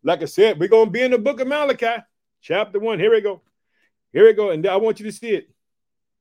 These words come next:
The very first chapter, the very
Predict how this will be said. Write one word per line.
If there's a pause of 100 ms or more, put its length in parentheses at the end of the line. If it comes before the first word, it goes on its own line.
(920)
The
very
first
chapter, (100)
the
very